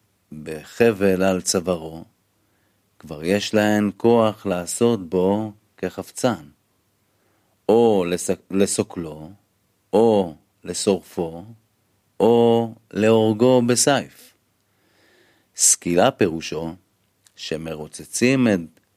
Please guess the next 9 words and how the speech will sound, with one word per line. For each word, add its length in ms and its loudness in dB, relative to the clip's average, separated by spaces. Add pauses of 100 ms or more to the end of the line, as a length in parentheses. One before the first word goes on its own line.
(120)
גולגולתו 920 -2 (240)
על 160 -10
ידי 460 0
תאוות 800 -4
רעות 580 -2 (340)
ומחשבות 680 -2
רעות, 380 -14 (800)
ומושכים 600 -2
אותו 440 0